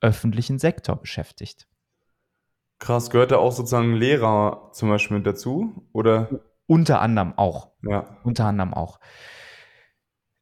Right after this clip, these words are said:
Speaker 1: Was ja eigentlich bedeutet, dass auch eine größere Anzahl von Beschäftigten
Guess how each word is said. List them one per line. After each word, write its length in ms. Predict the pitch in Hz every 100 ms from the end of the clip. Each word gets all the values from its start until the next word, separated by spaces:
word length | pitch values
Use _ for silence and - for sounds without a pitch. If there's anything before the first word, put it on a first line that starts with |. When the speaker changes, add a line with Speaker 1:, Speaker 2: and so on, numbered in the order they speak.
| -
Speaker 1:
Was 220 | 139 147
ja 100 | 135
eigentlich 380 | 139 175 170 -
bedeutet, 580 | 135 151 233 - 139 -
dass 640 | 131 131 - - - _
auch 480 | 120 123 123 - -
eine 640 | 123 120 120 117 117 113
größere 720 | 113 - 156 226 233 196 156
Anzahl 460 | - 170 - 165 143
von 240 | - 117
Beschäftigten 1040 | 113 - 196 - - 147 - - 120 185